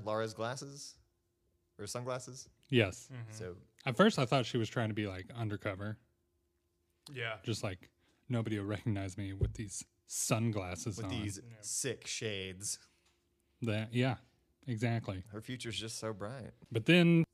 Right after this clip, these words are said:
Speaker 2: Donna shows up, a changed woman.
Speaker 1: It's like the glasses take her over.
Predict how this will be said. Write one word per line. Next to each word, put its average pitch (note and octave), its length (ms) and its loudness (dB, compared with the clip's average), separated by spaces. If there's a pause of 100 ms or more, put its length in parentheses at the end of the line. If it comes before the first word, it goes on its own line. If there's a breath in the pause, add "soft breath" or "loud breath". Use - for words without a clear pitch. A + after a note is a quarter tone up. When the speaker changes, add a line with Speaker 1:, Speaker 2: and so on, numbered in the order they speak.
(160)
Speaker 2:
Donna C#3 360 4
shows A2 320 2
up, A2 220 0 (300)
a C3+ 80 4
changed A2 800 2
woman. G2 520 2
Speaker 1:
It's C3+ 140 -6
like D#3 120 0
the B2 80 -10
glasses A#2 420 -2
take A2+ 200 -6
her - 200 -12
over. - 460 -10